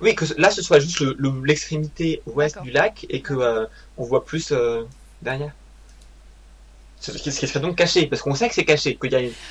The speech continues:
Speaker 1: il y a
Speaker 2: Ouais,
Speaker 1: une colline
Speaker 2: d'un
Speaker 1: qui
Speaker 2: autre
Speaker 1: cache
Speaker 2: côté,
Speaker 1: Poudlard depuis Préolard.
Speaker 2: juste à côté, il y a des cultures. Des cultures, ça fait pas très Préolard, hein.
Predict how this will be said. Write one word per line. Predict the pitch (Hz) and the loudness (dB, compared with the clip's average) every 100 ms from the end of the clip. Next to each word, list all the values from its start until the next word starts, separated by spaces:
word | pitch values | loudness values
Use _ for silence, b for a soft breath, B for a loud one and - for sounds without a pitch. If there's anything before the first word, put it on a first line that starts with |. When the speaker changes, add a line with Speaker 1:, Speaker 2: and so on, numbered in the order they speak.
| B | B
Speaker 1:
il | |
y | |
a | 127 | 0
Speaker 2:
Ouais, | |
Speaker 1:
une | - | 4
colline | 165 165 | 4 4
Speaker 2:
d'un | 202 | 0
Speaker 1:
qui | 156 | 0
Speaker 2:
autre | |
Speaker 1:
cache | 185 185 | 2 2
Speaker 2:
côté, | - | 2
Speaker 1:
Poudlard | 156 180 | 6 6
depuis | 151 - | 6 -4
Préolard. | - 147 123 113 - - - - - | -2 0 2 -2 -8 -20 -20 -18 -10
Speaker 2:
juste | - 403 - | -8 -6 -6
à | |
côté, | 330 320 415 415 | -8 -8 -8 -6
il | |
y | |
a | 208 | -8
des | 180 | -10
cultures. | - 403 - 277 277 214 160 - - - - - - - b b | -12 -10 -10 -10 -10 -12 -14 -16 -20 -20 -20 -20 -20 -20 b b
Des | 233 | -10
cultures, | - 294 - 440 | -10 -8 -6 -6
ça | - | -6
fait | 254 202 | -8 -8
pas | 302 - | -10 -8
très | 262 | -10
Préolard, | 214 220 185 180 240 185 | -10 -12 -10 -6 -6 -8
hein. | 160 | -14